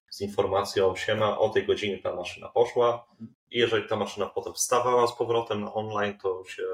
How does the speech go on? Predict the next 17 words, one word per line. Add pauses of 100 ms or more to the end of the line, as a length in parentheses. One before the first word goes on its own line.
(160)
zamykała
i
usuwała
tego
taska. (520)
Więc
rano
sobie
patrzyłem:
"Aha,
dobra,
zostały
mi
trzy
taski",
i
wiedziałem: